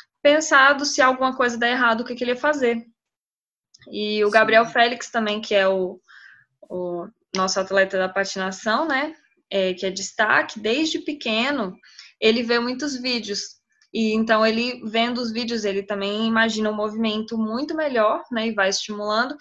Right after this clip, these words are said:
Speaker 1: e ficou mais fácil pra ele desenvolver a técnica dentro da patinação.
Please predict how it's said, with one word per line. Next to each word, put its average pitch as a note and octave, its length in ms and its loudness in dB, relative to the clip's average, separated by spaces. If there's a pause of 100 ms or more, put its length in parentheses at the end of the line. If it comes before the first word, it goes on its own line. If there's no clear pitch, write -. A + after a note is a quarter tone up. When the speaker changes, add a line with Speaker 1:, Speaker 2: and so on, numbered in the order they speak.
(320)
Speaker 1:
e D4+ 200 -4
ficou D4+ 280 0
mais D#4+ 200 4
fácil C#4 320 0
pra C#4 180 2
ele B3 280 0
desenvolver B3 420 -2
a C#4+ 100 0
técnica B3+ 640 -2 (880)
dentro G#3+ 400 0
da G3+ 120 2
patinação. G3+ 720 -4